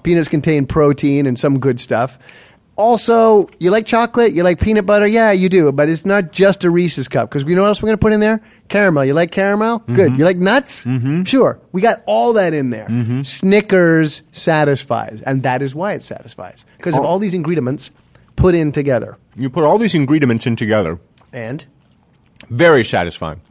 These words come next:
Speaker 1: Yeah.
Speaker 2: I've taken my first
Speaker 1: Oh.
Speaker 2: and second bites. Um,
Speaker 1: Well, I'm just taking my first bite. Oh, man.
Speaker 2: It is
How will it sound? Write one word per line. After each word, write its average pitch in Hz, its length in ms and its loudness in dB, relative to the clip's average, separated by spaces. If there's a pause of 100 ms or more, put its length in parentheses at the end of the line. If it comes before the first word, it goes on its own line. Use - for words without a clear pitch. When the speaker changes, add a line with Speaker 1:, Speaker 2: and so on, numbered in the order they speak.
Speaker 1:
Yeah. 131 100 -6 (240)
Speaker 2:
I've 135 180 -2
taken 156 240 -4
my 123 200 -2 (500)
first 196 280 0
Speaker 1:
Oh. - 20 -6
Speaker 2:
and 131 180 -2
second 156 380 -6
bites. 82 360 -12 (1000)
Um, 120 500 -2
Speaker 1:
Well, 135 200 -10
I'm 135 80 -6
just 127 120 -12
taking 117 200 -6
my 110 80 -10
first 101 220 -10
bite. 85 220 -10
Oh, 90 200 -10
man. 82 180 -14 (1500)
Speaker 2:
It 175 300 2 (800)
is 127 640 0